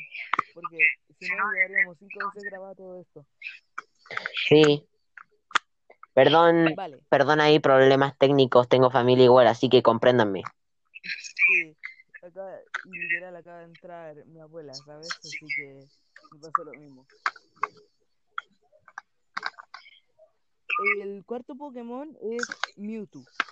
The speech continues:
Speaker 1: Creo que no hay
Speaker 2: No, no hace falta decir algo, es Mewtwo.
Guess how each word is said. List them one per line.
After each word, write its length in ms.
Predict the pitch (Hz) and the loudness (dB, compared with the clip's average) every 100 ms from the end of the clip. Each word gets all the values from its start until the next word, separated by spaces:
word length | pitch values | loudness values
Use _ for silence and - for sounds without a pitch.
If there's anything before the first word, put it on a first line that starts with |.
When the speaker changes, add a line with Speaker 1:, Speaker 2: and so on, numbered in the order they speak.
| _ _ _ _ _ - _ _ - - - _ | _ _ _ _ _ -20 _ _ -14 -14 -16 _
Speaker 1:
Creo 180 | 156 156 | -18 -18
que 80 | 151 | -18
no 100 | 151 | -18
hay 380 | 147 143 139 135 139 _ _ _ - _ _ _ _ _ _ _ - | -18 -20 -20 -20 -20 _ _ _ -20 _ _ _ _ _ _ _ 2
Speaker 2:
No, 720 | 160 190 208 202 196 196 196 | 4 6 6 6 4 4 2
no 440 | - 185 175 185 190 | -2 -4 0 2 2
hace 240 | 185 190 | 2 2
falta 960 | - - 170 190 185 - 170 165 165 - - - - | 0 0 2 4 2 0 2 4 2 -2 -12 -20 -12
decir 400 | 127 135 151 123 | -6 -2 4 4
algo, 320 | 101 101 92 - | 2 -4 -4 0
es 220 | 151 147 | 0 2
Mewtwo. 440 | 113 113 107 87 | 2 4 2 -2